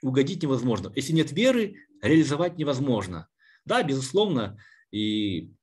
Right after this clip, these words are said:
есть и такое слово, что без, без веры, а, что, что вера без дел, она мертва. То есть действия, они, безусловно, нужны.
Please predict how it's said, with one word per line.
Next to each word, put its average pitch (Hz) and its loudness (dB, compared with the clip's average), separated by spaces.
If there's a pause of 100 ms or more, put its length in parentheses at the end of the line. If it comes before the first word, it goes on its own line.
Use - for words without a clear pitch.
есть 139 -2
и 113 -8
такое 196 4
слово, 110 2
что 110 0
без, 104 0 (300)
без 127 2
веры, 165 4 (320)
а, 90 -6
что, - -2
что 135 2
вера 202 4
без 123 0
дел, 170 4
она 139 2
мертва. 131 0
То 107 -2
есть 104 -4
действия, 123 0
они, 135 -2 (120)
безусловно, 135 2
нужны. 135 0